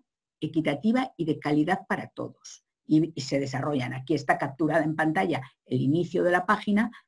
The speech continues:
pero el documento lo pueden también ver en la descarga anterior. También hablan estos documentos de las universidades, porque bien, los objetivos de desarrollo sostenible se dan a lo largo de todos los niveles educativos,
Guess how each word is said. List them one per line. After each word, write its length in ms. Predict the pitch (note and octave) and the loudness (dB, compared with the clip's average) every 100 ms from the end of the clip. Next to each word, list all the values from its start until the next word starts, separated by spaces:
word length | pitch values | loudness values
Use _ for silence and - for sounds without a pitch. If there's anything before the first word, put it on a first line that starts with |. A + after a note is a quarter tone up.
| _ | _
pero 180 | - C#3+ | -10 -4
el 60 | D3 | 0
documento 800 | D3+ D3+ D#3+ F#3+ F#3+ G#3 - _ | -2 0 0 0 0 -2 -2 _
lo 180 | - C3 | -6 -4
pueden 340 | D3+ D3 D3+ | 0 2 2
también 460 | D#3 D#3 D#3 D#3+ D#3+ | 2 0 2 0 2
ver 300 | F#3+ G#3+ - _ | 0 0 -4 _
en 480 | - C#3 C3+ C#3 C3+ | -6 -4 0 -2 -2
la 100 | C3 | -4
descarga 460 | C#3 - D3+ D3+ | -6 -6 -4 -2
anterior. 580 | E3 F#3 G#3+ C4 C4+ - _ _ _ _ _ _ _ _ _ _ | -2 0 2 4 2 -4 _ _ _ _ _ _ _ _ _ _
También 500 | E3 E3+ A3+ B3 B3 _ _ _ | 0 4 6 6 2 _ _ _
hablan 600 | G#3+ A3 G3 G#3 A#3 - _ - | 4 6 6 6 2 -2 _ -12
estos 320 | F3+ F#3+ F3 | -6 -6 -4
documentos 760 | F#3+ G3 F#3+ F#3+ F#3 G3+ G#3 - _ _ | -4 -2 -2 -2 -4 -6 -6 -14 _ _
de 80 | E3 | 0
las 220 | C3+ C3 | 0 0
universidades, 800 | D#3+ D3+ C3+ - D3+ D3+ C#3+ C3 - _ | 2 2 0 -4 -4 -2 -2 -8 -14 _
porque 300 | - D3+ D3 | -6 -2 0
bien, 500 | C3 D#3 F3 D3+ - - | 0 2 4 2 0 -6
los 180 | D3 C#3+ | -8 -6
objetivos 500 | C3 A2+ D#3 D#3 D#3+ | -6 -4 -2 -2 -2
de 80 | |
desarrollo 500 | D#3+ D#3 - F3 E3 | -2 -4 -4 -2 -2
sostenible 680 | D#3+ F3 - E3 F3+ G3+ A3 _ | -4 -6 -2 -2 0 -2 -4 _
se 300 | - - A#2 | -6 -4 -2
dan 300 | B2+ - - | -2 -2 -6
a 80 | C3+ | -8
lo 140 | C3 | -6
largo 300 | C3+ C#3+ F#3+ | -6 -6 -4
de 140 | E3 - | -4 -6
todos 320 | - D3 E3 | -6 -4 -4
los 200 | C3 - | -6 -4
niveles 380 | B2+ D3+ F#3 F#3 | -2 -2 -2 -6
educativos, 760 | C3 - - C4+ C4+ - - | -12 -14 0 0 0 -4 -16